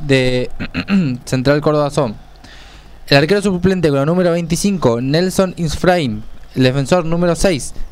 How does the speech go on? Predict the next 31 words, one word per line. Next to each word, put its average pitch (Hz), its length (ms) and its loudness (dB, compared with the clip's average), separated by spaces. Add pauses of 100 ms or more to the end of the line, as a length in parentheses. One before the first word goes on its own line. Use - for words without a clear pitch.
Franco 185 420 2
Sputini. 160 680 0 (220)
Con 135 160 2
el 143 60 2
número 180 260 2
trece, 190 460 0
Lautaro 170 420 2
Montoya. 156 580 0 (360)
Con 127 100 2
la 131 80 2
número 175 260 0
tres, 202 400 -2
Nahuel 151 460 2
Venegas. 170 520 0
Con 117 160 -2
la 123 100 2
treinta 135 220 -2
y 135 40 0
tres, 175 320 -2
Alan 165 320 0
Barrionuevo. 156 720 0
Con 143 120 0
la 139 100 0
treinta 151 280 -2
y 156 40 -2
seis, 170 340 -2 (240)
José - 340 2
Gómez. 202 400 0
Con 147 220 0
la 131 100 2
veintisiete, 151 640 0